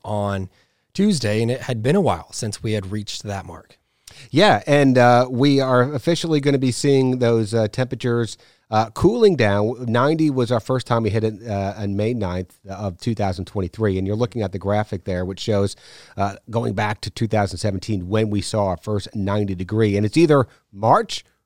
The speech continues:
Speaker 2: or May. No April's in
Speaker 1: No
Speaker 2: there since
Speaker 1: Aprils.
Speaker 2: two thousand seventeen.
Speaker 1: How
Speaker 2: Yeah.
Speaker 1: strange is that?
Speaker 2: That is kind of, uh, weird there, but, uh, definitely looking at, uh, something that, uh, i-, is nice. You don't wanna get a lot of nineties early because that's gonna come June, July,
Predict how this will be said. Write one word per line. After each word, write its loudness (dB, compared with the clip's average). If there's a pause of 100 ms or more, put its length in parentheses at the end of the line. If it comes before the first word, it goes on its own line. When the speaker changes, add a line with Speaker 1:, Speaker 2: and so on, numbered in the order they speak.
(240)
Speaker 2:
or 2
May. -2 (100)
No 0
April's 4
in 6
Speaker 1:
No 6
Speaker 2:
there 6
since 2
Speaker 1:
Aprils. 4
Speaker 2:
two 0
thousand 2
seventeen. -2
Speaker 1:
How 2
Speaker 2:
Yeah. 0
Speaker 1:
strange -6
is -10
that? -12
Speaker 2:
That 0
is -4
kind 0
of, 0
uh, 2
weird -2
there, -2
but, -4
uh, -2
definitely -2
looking -6
at, -4
uh, -4
something -8
that, -4
uh, -4
i-, -6
is -4
nice. 2
You -6
don't 0
wanna 0
get -4 (260)
a -12
lot 0
of 0
nineties 0
early 4
because 2 (100)
that's -4
gonna 2
come 4 (600)
June, 8
July, 4